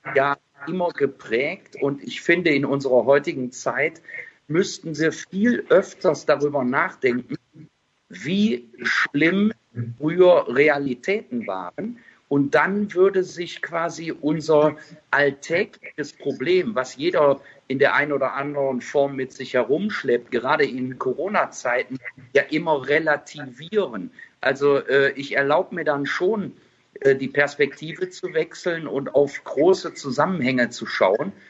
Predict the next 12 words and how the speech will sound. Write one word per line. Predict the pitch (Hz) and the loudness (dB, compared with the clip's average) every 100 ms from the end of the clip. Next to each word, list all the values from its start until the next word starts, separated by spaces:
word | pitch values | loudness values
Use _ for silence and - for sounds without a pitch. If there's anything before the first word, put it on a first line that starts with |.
| - - | -14 -4
Und | 143 | 0
dann | 143 | 2
hätte | 127 165 170 | 2 0 -2
ich | - | -6
noch | 151 143 | -6 -6
einen | 156 147 _ | -12 -18 _
zweiten | 135 - - 165 | -2 -2 -6 -10
Mutmacher, | 170 185 - 156 165 160 | -8 -10 -6 -6 -4 -2
der | 156 | 0
das | 156 147 - _ | 0 -2 -6 _
immer | 180 208 226 175 | -2 0 2 0
wieder | 151 160 151 147 139 | -2 2 4 4 2